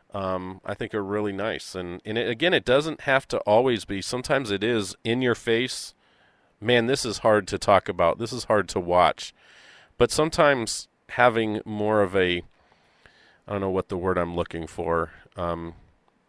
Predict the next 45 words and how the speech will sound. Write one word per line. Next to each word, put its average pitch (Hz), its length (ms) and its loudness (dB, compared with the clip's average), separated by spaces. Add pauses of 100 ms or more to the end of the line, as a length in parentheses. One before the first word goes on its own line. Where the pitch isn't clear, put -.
(320)
is 95 340 0
a, 101 240 0
a, 104 100 -2
just 139 220 -2
a 127 60 4
gentler 113 500 4
approach 135 420 2
to 107 120 2
it - 100 -2
can 180 200 2
also 143 400 6
be 143 160 -2
powerful 120 800 2
in 98 160 -4
different 95 380 -4
ways, 87 500 -2 (440)
um, 92 460 -2
to 117 120 -4
where 123 180 4
it - 80 -2
just 135 220 -4
gets - 220 -2
you 135 60 0
thinking 110 580 -2 (760)
and 123 200 0
then 135 180 2
internalizing 120 840 2
stuff. - 280 -4
I 123 60 2
don't 156 100 2
know 139 60 2
about 117 280 4
you 131 60 -6
guys, 139 280 2
but, 101 280 2
I 110 120 2
mean, 110 160 -2
I 123 100 6
watch 139 220 6
stuff 104 260 0
just - 220 -6
for 95 100 -4
the 87 100 -2
entertainment 85 640 -2
and, 90 260 -4